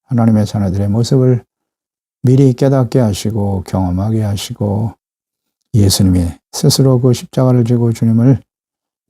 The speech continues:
주님의 말씀에 순종하신 같이 저희들도 이 땅에서 다가오는 시련과 고난 속에서도 장차 이 땅에 이루실 예수님의 재림과 마지막 심판에 대한 뜻을 잘 이해하고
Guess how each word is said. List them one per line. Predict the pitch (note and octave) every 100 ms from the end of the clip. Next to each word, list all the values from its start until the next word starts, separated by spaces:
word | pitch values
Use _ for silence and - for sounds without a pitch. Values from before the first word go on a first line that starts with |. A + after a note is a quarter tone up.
| _ _ _ -
주님의 | - C3+ C#3
말씀에 | B2+ A#2 C3 B2
순종하신 | - C3 B2+ B2+ A2+ C3
같이 | F#2+ E2 - - F#2 F2+ F2+ _ _ -
저희들도 | F2+ F#2 G2 G2+ F#2+ B2+ C#3
이 | G2
땅에서 | A2+ G#2 G#2 - A2 A2 - _ _ _ _ -
다가오는 | B2+ B2 B2+ B2
시련과 | A#2 B2 A#2+ A#2+
고난 | A2 A2 A2
속에서도 | A2 G#2+ G#2 G2 F#2+ G2+ F#2+ _ _ _ _ _ _
장차 | - G2+ A2 - A#2+ A2+ G#2+ - _ _ _ _ -
이 | B2+
땅에 | B2+ C3+ C#3
이루실 | B2+ A#2+ C3
예수님의 | B2 A#2 B2 A#2+ A#2
재림과 | A2 A2 A2 G#2+ G#2 G#2 G2
마지막 | G2 F#2+ G2 F#2
심판에 | - F#2 - A2 G2+
대한 | F#2+ F#2 F2+ F#2 F#2+ _ _ _ _ _
뜻을 | - C3+ C3 A#2
잘 | D#2+ D2+ D#2+ F#2
이해하고 | A#2+ A2 A2 A2 A2 G2+ G2+